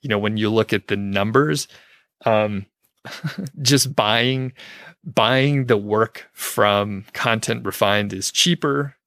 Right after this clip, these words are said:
than one month of <laughs> Market Muse. So you could go, you know, look at the prices and stuff like that, and you'll see how expensive it really is.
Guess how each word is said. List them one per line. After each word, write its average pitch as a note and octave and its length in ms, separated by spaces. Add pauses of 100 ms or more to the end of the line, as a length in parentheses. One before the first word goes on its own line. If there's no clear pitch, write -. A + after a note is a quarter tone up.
than G2+ 220
one A2+ 260
month G#2+ 460 (160)
of G2+ 800 (220)
<laughs> - 200
Market C#3+ 420
Muse. G#2+ 360 (340)
So A#2 480
you A#2 180
could B2 140
go, A2 480
you A2+ 140
know, G2 80
look A2+ 180
at A2 80
the G2+ 80
prices G#2 480
and G2+ 100
stuff - 240
like A#2 160
that, G2 220
and G2+ 80
you'll F#2+ 120
see - 200
how G2 160
expensive G2+ 760
it G2 100
really G2 420
is. - 560